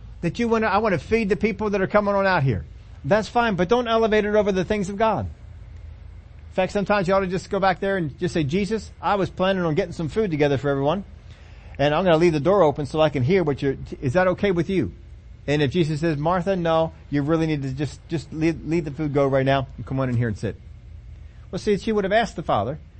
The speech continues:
would have asked Jesus, "What is the will?"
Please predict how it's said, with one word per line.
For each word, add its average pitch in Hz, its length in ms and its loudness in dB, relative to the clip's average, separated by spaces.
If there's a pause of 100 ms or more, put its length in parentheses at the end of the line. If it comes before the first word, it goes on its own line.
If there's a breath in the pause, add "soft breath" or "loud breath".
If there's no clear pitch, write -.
(840 soft breath)
would 165 120 -2
have 175 120 2
asked 175 140 0
Jesus, 170 420 2
"What 143 240 4
is 170 140 0
the 202 100 2
will?" 214 220 0